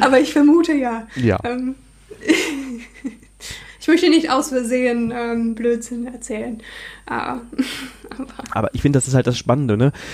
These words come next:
Speaker 2: Wenn, wenn, wenn ich jetzt mal von der Single-Page-Application komme, wie gesagt, ich lade relativ viel rein, ne? Da muss ich mir auch überlegen, wann, äh, wann ist überhaupt meine Seite interaktiv und so, ne? Und,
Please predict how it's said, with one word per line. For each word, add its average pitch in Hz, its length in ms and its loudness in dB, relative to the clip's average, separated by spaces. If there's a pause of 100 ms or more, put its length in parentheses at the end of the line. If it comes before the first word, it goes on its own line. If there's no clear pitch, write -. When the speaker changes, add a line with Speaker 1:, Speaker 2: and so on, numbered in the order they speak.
(460)
Speaker 2:
Wenn, 127 340 2
wenn, 120 260 4
wenn 120 160 2
ich 107 120 0
jetzt 123 180 0
mal 117 120 2
von 117 120 -2
der 110 80 2
Single-Page-Application 139 1000 0
komme, 131 280 -4
wie 117 40 -4
gesagt, 113 200 0
ich 98 80 -8
lade 110 320 4
relativ 107 340 2
viel 104 180 -6
rein, 156 480 0
ne? 135 120 2
Da 131 80 0
muss 120 140 -2
ich - 40 -8
mir 120 60 -2
auch 107 80 -4
überlegen, 113 540 2
wann, 110 380 0
äh, 104 440 2 (420)
wann 104 320 0
ist 110 120 -2
überhaupt 110 200 -2
meine 101 160 2
Seite 101 320 2
interaktiv 120 760 -4
und 151 120 -4
so, 143 280 -6
ne? 143 240 -6
Und, 120 400 -6